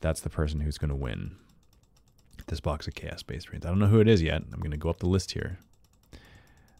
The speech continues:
We're gonna go for a little while. You're gonna hear more clicks. And so if you're he-,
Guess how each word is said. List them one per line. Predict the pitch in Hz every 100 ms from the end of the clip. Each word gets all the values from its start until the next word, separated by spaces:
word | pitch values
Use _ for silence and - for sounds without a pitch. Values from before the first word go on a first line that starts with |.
| _ _ _ _ _ _ _ _ _ _ _ _ _ _ _ _ _ _ _ -
We're | 87
gonna | 85
go | 78 69
for | - 67
a |
little | 71 -
while. | - -
You're | 80
gonna | 76
hear | 73
more | 67 71
clicks. | - - -
And | 76
so | 78
if |
you're | 87 90
he-, | -